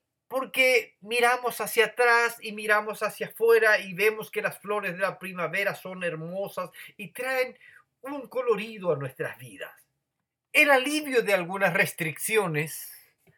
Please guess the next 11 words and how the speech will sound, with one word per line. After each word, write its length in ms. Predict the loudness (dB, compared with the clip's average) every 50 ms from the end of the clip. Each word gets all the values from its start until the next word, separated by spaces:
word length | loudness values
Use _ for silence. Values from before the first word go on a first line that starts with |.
| _ _ 2
también 440 | 4 4 4 4 4 0 2 2
hace 340 | 4 2 2 2 0 -2 -2
que 120 | 0 -2 -2
muchas 400 | -2 -4 -6 -4 -2 -4 -4 -2
personas 520 | 0 -2 -2 0 2 0 0 0 0 -2
se 100 | -2 -4
sientan 420 | -2 -2 -2 -2 -2 -2 -4 -4
un 140 | -4 -6 -8
poco 300 | -6 -6 -6 -6 -6 -6
em-, 180 | -6 -6 -8 _ _ _ _ _
esperanzadas. 1120 | -4 -4 -2 2 4 4 4 4 2 0 -4 -4 -4 -4 -4 -8 -14 -16 -20 -20 -20 _